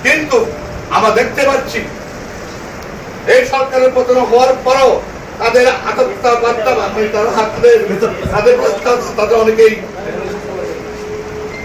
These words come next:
মানুষ রূপে খুশি সমাজ হিসেবে থেকে তারা আজকে, বিশেষ করে প্রশাসন যেগুলো এখন রয়ে গেছে, যার কারণে আমরা শুনতে পাচ্ছি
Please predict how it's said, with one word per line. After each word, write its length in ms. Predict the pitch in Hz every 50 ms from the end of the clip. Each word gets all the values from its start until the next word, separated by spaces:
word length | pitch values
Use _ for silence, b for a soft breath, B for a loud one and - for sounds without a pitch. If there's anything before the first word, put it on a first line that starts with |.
| - - 208 208 202 196 196 208 - -
মানুষ 240 | - 247 285 269 - - -
রূপে 220 | 254 - 247 247 240 220 - - - - - - - - -
খুশি 200 | 240 247 262 285 - -
সমাজ 220 | 269 262 254 247 220 226
হিসেবে 220 | 208 233 240 233 220 -
থেকে 180 | - 233 240 226 196 196 202 185 - - - - -
তারা 160 | - 208 226 233 226
আজকে, 240 | 214 214 214 - 220 214 202 196 - - - - - - - -
বিশেষ 180 | 220 254 254 -
করে 120 | 254 240 226 -
প্রশাসন 380 | 214 214 214 - - 240 240 233 220
যেগুলো 200 | 214 190 208 208 202
এখন 160 | 196 208 202 -
রয়ে 240 | 170 185 220 208 190
গেছে, 220 | - - - 143 117 - - - - - - - - - - - -
যার 200 | 208 240 262 262 254 - - -
কারণে 300 | 220 247 254 254 262 277 277 277 285 294 - - - - - - - - - - - - - - -
আমরা 160 | 214 247 254 - -
শুনতে 280 | 262 277 277 277 277 269 262
পাচ্ছি 300 | 262 254 - - -